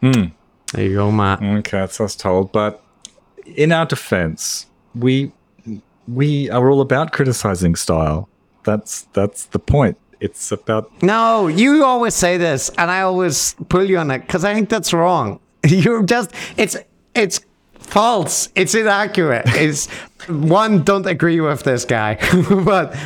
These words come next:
Speaker 2: but I'll tell you why you're wrong, Matt, because that implies that we don't address the arguments that people make in their content. And I know from recording fifty plus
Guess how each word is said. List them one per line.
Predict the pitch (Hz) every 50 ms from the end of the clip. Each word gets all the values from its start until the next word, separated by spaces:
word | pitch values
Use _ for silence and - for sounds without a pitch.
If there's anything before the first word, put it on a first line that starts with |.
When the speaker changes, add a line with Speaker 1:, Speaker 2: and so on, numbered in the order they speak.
| -
Speaker 2:
but | - 180 175
I'll | 190 190 185
tell | 185 202 214 233
you | 226 208
why | 180 180
you're | 175 180 175 160 151 147
wrong, | 143 147 151 156 147 123
Matt, | 120 113 110 -
because | 135 - - 185 170 139 - - - - - - - _ - - 240 -
that | - 208 240 269 269 262 254
implies | 226 226 185 - - 165 156 156 165 170 170 151 -
that | 160 156
we | 151 165 170 165
don't | 151 156 165 160 160 160 160 170
address | 143 - - 131 139 143 131 123 131 -
the | - 143 131 123
arguments | 123 127 127 127 143 135 135 131 117 - -
that | 135 107 -
people | - 123 - - 127
make | 120 120 120 117 120 123 120 - - - - -
in | 127 127 123 120
their | 117 120 117 120 117 110 104 - _ _ _ _
content. | - - 147 147 139 - - 113 104 98 - - - -
And | - 165 170 170 151 139 - - - - - - - -
I | 196 226 240 233
know | 220 202 180 170 165 165 160 143
from | 131 - 135 123 123 131
recording | 135 - - - 135 135 131 127 131 127 123 120 120 117 - - - - - -
fifty | - - 175 180 175 175 - 160 156
plus | 160 - 165 143 135 131 -